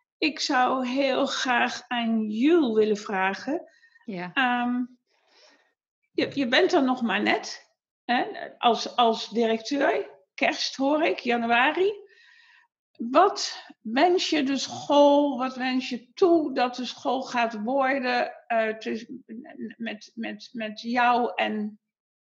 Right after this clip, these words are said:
Speaker 1: Roos?
Speaker 2: Sandra.
Speaker 1: Sandra, sorry. Eh, eh, als, als leiders
Speaker 2: Ja.
Speaker 1: tussen nu en drie jaar.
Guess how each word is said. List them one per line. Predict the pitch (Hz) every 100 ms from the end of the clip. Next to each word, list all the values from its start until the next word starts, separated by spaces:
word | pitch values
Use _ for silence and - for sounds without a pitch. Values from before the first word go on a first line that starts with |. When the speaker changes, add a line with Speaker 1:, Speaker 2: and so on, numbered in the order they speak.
| _ _
Speaker 1:
Roos? | - 214 247 381 - - - _ _ _ _
Speaker 2:
Sandra. | 269 233 175 147 - _
Speaker 1:
Sandra, | - 247 262 254 247 277
sorry. | - 254 269 349 - - - - -
Eh, | 233 220 - - -
eh, | 226 208 202
als, | - 214 - -
als | 226 214
leiders | 226 233 262 294 339 - - _ _ -
Speaker 2:
Ja. | 151 - -
Speaker 1:
tussen | - 285 - 269
nu | 269 294 277
en | - 262 262 262 - - - -
drie | 196 277
jaar. | 269 220 - - -